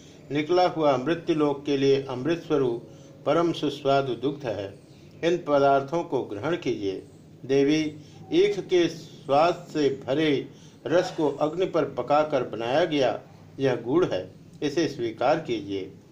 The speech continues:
देवी, जौ, गेहूं आदि के चूर्ण से तैयार किया हुआ यह मिष्ठान है। गुण और घृत के साथ अग्नि पर यह सिद्ध किया गया है, इसे आप स्वीकार करें।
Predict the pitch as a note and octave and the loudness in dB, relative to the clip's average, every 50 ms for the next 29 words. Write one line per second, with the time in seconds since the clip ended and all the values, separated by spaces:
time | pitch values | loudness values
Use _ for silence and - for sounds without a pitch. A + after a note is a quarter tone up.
0 | - - - - B2+ C3+ C#3 C#3 D3 D3+ D3+ D#3 D#3 - - - - - - - | -20 -20 -6 -2 0 2 2 4 4 2 2 0 -2 -4 -10 -18 -20 -20 -20 -20
1 | - A#2 A#2 A#2+ D3 E3 E3+ E3 C#3 A2 - - - - B2+ C3+ D3+ D#3 D3+ E3 | -18 -16 -4 0 4 4 6 4 4 2 -2 -6 -10 -4 0 2 2 4 4 4
2 | E3 D#3 - - C#3 C#3 D3+ D#3 F3 F3 F3 F3 E3 C#3+ C#3 - E3 E3+ F3 F3+ | 2 2 0 0 2 2 4 4 2 0 0 -2 -2 -2 -2 -2 -2 0 0 0
3 | E3+ - - D#3 D3 C#3 C3+ C3+ C3 C3 C3+ C#3+ D#3 D#3+ D#3 - D#3+ D3+ D3 C#3 | 0 -2 -2 -2 -2 0 0 0 2 4 4 4 4 2 0 -2 0 2 2 2
4 | C3 B2 B2 A#2 A2 A2+ - - - - - _ - C#3 C#3+ C#3+ B2+ B2 A#2 G#2+ | 2 0 -2 -2 -4 -6 -10 -16 -20 -20 -20 _ -4 -2 0 0 0 -2 -4 -8
5 | - - - A#2 A#2+ C#3+ D#3+ D#3 A2+ F#2+ F2 F2 - - - - - _ - - | -10 -8 -4 -2 -2 0 -2 -2 -4 -6 -6 -8 -10 -14 -20 -20 -20 _ -20 -20
6 | - - - - C#3 E3 F3+ F#3 F3 - E3+ D3+ C#3+ C#3 C3+ - F3+ F#3 F#3 - | -20 -20 -10 -2 0 2 4 4 2 2 2 2 2 0 0 0 0 0 0 0
7 | - - E3 - - - C3+ C3 B2+ A#2 - - - - _ - - - - - | -2 0 0 0 0 0 0 0 0 -2 -4 -8 -16 -20 _ -20 -20 -20 -20 -20
8 | - - - D3 D#3 D#3+ F3+ F#3+ F#3 F3 - E3 D3 A#2+ A2 - - - - _ | -8 -2 0 0 0 2 2 2 2 2 2 2 2 2 0 -4 -12 -18 -20 _
9 | _ _ _ - C#3 D#3+ E3 D3 - - - E3+ E3+ E3+ E3+ E3 E3+ - D#3 D3 | _ _ _ -2 0 0 0 0 0 -2 -2 -2 -2 -4 -6 -8 -4 0 2 2
10 | C#3 C#3 C3+ C3 C3 A#2+ A2+ G2 G2+ G2 G2 - - - _ _ _ _ _ _ | 4 4 2 2 2 2 0 0 -2 -6 -8 -10 -16 -20 _ _ _ _ _ _
11 | _ _ - D#3 D#3 D#3 - E3 D3+ - - B2+ B2 B2 - - - G#2+ G#2 G2+ | _ _ -6 -6 -2 0 2 2 2 2 2 2 0 0 -2 -8 -10 -8 -8 -6
12 | G2+ - B2 C#3+ E3 D#3+ - A#2+ G2+ F#2+ F2+ E2+ - | -2 0 0 0 0 0 -2 -4 -4 -4 -6 -8 -10